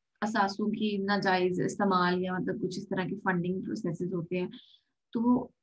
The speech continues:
इस तरह के अगर कोई cases किसी minister या हाई public official के against खुल जाए, ठीक है, तो फिर इस तरह की committee बना दी जाती है।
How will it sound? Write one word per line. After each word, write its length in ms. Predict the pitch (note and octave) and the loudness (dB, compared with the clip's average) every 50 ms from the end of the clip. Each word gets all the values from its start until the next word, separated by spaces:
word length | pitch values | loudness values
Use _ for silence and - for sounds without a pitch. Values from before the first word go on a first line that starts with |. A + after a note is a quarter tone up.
| _ - - | _ 2 4
इस 160 | B3 B3 - | 4 4 6
तरह 240 | C#4 C4+ C4 C4 B3 | 6 8 8 8 8
के 100 | B3+ C4 | 8 6
अगर 240 | B3 B3 B3+ B3+ B3 | 4 6 4 6 6
कोई 120 | C4+ B3+ | 4 2
cases 380 | B3+ B3+ A#3 A#3+ A#3+ A#3+ A#3+ - | 4 2 0 2 2 0 0 0
किसी 240 | B3 A#3+ - B3 | 0 2 4 4
minister 580 | A#3+ A3+ A3 G#3 G3+ G3+ - - - G#3+ A3 G#3+ | 6 6 6 6 4 2 -2 -4 0 2 4 4
या 220 | A3 A3+ A3 - - | 4 4 2 0 0
हाई 160 | G3+ G3 G3+ | 0 0 0
public 380 | G3+ A3+ A3 A3 A3 A#3 A3+ G#3+ | 2 4 4 4 4 2 2 2
official 400 | G3 - - - - A3 A3 A3 | 0 0 -2 -4 -2 0 -2 -2
के 200 | - A3+ G#3+ A3 | 0 -2 -2 -2
against 480 | A3 - - F#3+ G3 G3+ G#3 G#3+ - - - | -2 -2 0 0 2 2 2 0 -2 -2 6
खुल 180 | - B3 C4 B3+ | 8 10 10 10
जाए, 260 | - F#3+ E3 D#3+ D#3+ - _ - - _ _ _ _ - | 8 4 2 2 0 -2 _ -20 -20 _ _ _ _ -8
ठीक 140 | G#3+ G#3+ A3+ | -6 -2 0
है, 160 | A3+ B3+ B3 - _ _ _ _ _ _ _ - | 0 0 0 -2 _ _ _ _ _ _ _ 4
तो 240 | - B3+ C4 C4 - - | 6 6 6 6 6 6
फिर 160 | C4+ C4 B3+ | 6 6 6
इस 200 | - C#4 - - | 4 2 0 2
तरह 180 | - B3+ A#3+ | 2 2 4
की 160 | A#3 A#3+ A#3+ A#3 | 4 4 2 4
committee 340 | A#3+ A3 G#3+ G#3+ G#3+ A3 | 6 6 6 6 6 4
बना 280 | G#3 G#3 G3 F3+ F3+ F3+ | 4 4 4 4 2 2
दी 120 | F3 F3+ | 0 0
जाती 340 | D#3+ F3 E3+ - - F3+ F3 | 0 0 -2 -4 -2 -4 -4
है। 80 | - | -4